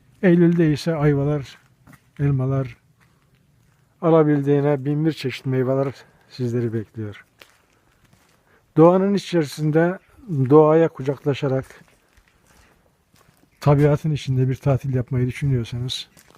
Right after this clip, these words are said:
Avşa Beyaz Saray sizler için ideal bir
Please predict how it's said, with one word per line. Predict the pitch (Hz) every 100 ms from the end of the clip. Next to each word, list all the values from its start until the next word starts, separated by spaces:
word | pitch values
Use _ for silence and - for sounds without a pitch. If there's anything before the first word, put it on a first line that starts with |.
| _ _ _ _ _ _ _
Avşa | 160 139 - 127
Beyaz | 123 131
Saray | - 123 120 127 - _ _ _ _ - - _ _ _ _ _ -
sizler | - 131 131 143
için | 123 135
ideal | 151 123 143 147 120
bir | 135 -